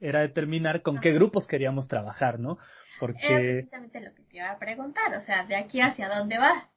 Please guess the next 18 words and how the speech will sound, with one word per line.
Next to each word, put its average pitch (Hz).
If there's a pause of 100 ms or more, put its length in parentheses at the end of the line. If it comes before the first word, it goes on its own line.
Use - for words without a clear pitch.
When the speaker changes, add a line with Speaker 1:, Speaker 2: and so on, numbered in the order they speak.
(640)
Speaker 1:
Sí, 147
sí, 131
sí, 135
sí. 151
E-, 185
es, -
es 175
un, 240
es -
un 247
proyecto 220
robustísimo. 139
Eh, 135 (160)
me, 151
me 165
lleva 208
un 240
montón 185